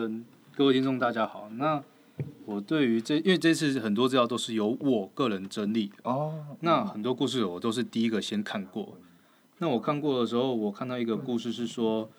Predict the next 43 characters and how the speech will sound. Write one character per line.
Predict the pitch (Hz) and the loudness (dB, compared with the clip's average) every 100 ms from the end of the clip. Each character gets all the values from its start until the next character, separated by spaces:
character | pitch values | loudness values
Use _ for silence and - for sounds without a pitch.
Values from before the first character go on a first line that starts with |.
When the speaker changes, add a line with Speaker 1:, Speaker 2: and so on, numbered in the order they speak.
| - - - - - | -20 -20 -20 -20 -12
Speaker 1:
诶， | 101 95 92 95 | -8 -8 -10 -12
她 | - 131 131 - | -4 -4 -4 -2
一 | 139 | 0
个 | |
妈 | 113 110 107 | 2 4 4
妈， | 104 98 98 - | 2 0 -4 -6
然 | 104 | -4
后 | 120 113 | 0 0
有 | 101 104 95 92 - - - - _ - _ | 0 0 -2 -4 -16 -20 -20 -20 _ -20 _
婆 | - 113 | -4 -2
婆 | 113 127 107 | 2 2 4
啊， | 101 98 104 - | 4 2 -4 -8
然 | 113 | -6
后 | 110 | -2
又 | 117 120 | 0 0
有 | 104 98 | 0 -2
一 | 104 | -2
个 | 110 | -4
癌 | 107 | -2
症 | 101 127 | -4 -2
的 | 110 98 90 - _ _ | -2 -4 -6 -14 _ _
老 | - | -6
公 | 101 110 117 | -4 -2 0
要， | 113 104 - _ | -2 -2 -10 _
要 | 120 | -4
照 | 113 107 | 0 0
顾， | 98 107 - _ - _ _ _ | 0 -6 -8 _ -20 _ _ _
然 | - | -4
后 | 123 | -2
下 | 147 | 0
面 | 135 131 | 2 2
又 | 120 | 2
有 | 98 | 0
三 | - 117 | -4 -4
个 | 110 | -4
小 | - 98 | -4 -6
孩。 | - 104 104 - - - _ _ _ | -8 -14 -16 -20 -20 -20 _ _ _
那 | 160 165 - _ _ _ _ _ - | 0 0 0 _ _ _ _ _ -2
她 | 165 | 0
的 | 165 | 2
小 | 139 98 | 0 0
孩 | 104 | 0
在 | 104 139 120 110 | 2 4 4 2